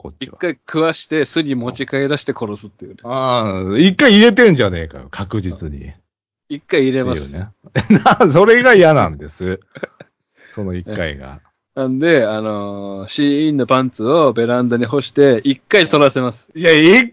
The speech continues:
Speaker 1: 回も入れたくないんですよ、女の子たちは。
Speaker 2: いや、でも殺せる、殺せるから。
Speaker 1: <laughs> 殺、いや、殺せないだろう。死ぬの六年後とかだろうよ。癌になっても。
Speaker 2: あ、当然そうです。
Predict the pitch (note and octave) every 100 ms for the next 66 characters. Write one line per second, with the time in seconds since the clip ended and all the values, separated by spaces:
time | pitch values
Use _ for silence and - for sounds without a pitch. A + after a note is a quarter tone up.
0 | - D#4+ E4+ F#4+ C#4 C#3 G#3 - A#3 C4+
1 | A3+ D3 C#3 E3+ D3 G#2+ G2 F#2+ E2+ F2
2 | G#2 G#2+ G#2 F#2 F2 E2+ - D#2+ D#2+ E2
3 | G#3 D#3 - A#3+ D4 D4+ D4+ C#4+ A3+ C4+
4 | C#4+ D4+ D4+ C#4 E3 A2 G2+ - _ -
5 | _ _ - - D#3+ - G#3 B3 D4 _
6 | - - - _ _ B2+ A#2 G#2 A#2+ B2
7 | G#3 D4 - D4 C4 B3 F3+ G#2+ E2 C#2+
8 | C#2 D2+ _ _ _ _ _ - - C#3+
9 | A3 A#3+ B2+ A2+ B2 G#3+ A3 A3 G#3 G3+
10 | A2 F2+ D#2+ D3 C2 B1+ - - C#2+ D#2
11 | _ _ F#2+ F2 D2+ D2+ D2 A#2 D#3+ D#3+
12 | C#3+ C3 A#2 G2+ F2+ -